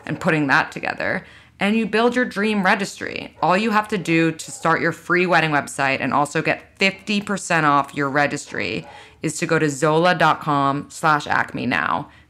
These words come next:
Z O L A dot com slash A C M E now. I really, really love it. And if you have any questions, just shoot me a D M. Thanks, guys. All right, back to the episode. Let's talk about sex a little bit.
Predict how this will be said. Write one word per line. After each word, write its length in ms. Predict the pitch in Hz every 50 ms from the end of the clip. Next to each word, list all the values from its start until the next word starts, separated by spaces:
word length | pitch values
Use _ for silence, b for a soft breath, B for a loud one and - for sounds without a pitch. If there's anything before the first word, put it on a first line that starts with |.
| b _
Z 220 | 156 151 170 175 -
O 120 | 180 190 -
L 260 | - 147 160 147 -
A 400 | - 131 131 123 123 135 139 143 - - -
dot 260 | - 156 139 151 151 -
com 460 | - 156 - - 107 117 - 151 b b b b b
slash 380 | - - 160 131 139 151 - - -
A 300 | 143 143 143 147 147 -
C 440 | - - - 151 147 143 135 - - - -
M 280 | 123 123 127 135 - - -
E 320 | 135 143 98 82 - 151 - _ _ _ -
now. 380 | - 107 - - - - - - - - -
I 80 | - 160
really, 480 | 165 156 151 151 160 160 147 160 160
really 220 | 156 160 156 151 147
love 220 | 139 135 127 131
it. 180 | 135 135 - - B B B B B B B B B -
And 220 | 143 139 143 147
if 100 | 147 151
you 60 | 160
have 180 | 143 160 156 156
any 140 | 165 175 175
questions, 540 | 165 - 247 247 - - 190 185 190 180 -
just 180 | - 180 170 -
shoot 220 | - - 190 -
me 140 | - 196 196
a 80 | 196 185
D 160 | 202 214 220
M. 360 | 240 262 226 180 147 123 117 - _
Thanks, 240 | - 180 208 269 -
guys. 500 | - - 190 185 185 196 233 262 - - - - -
All 100 | - 160
right, 380 | 156 170 208 233 - - - -
back 300 | - 156 151 156 - -
to 120 | - 185
the 140 | 165 175 180
episode. 520 | - - - - - - - - - - - - - - _ _ _ _ _ _ _ _ _ _ _ _ _ _ -
Let's 160 | 226 226 -
talk 120 | 339 359
about 240 | 370 330 285 254 -
sex 400 | - - - 160 151 147 - -
a 60 | 151
little 320 | 139 127 131 127 131 127 123
bit. 400 | - 131 110 117 120 120 -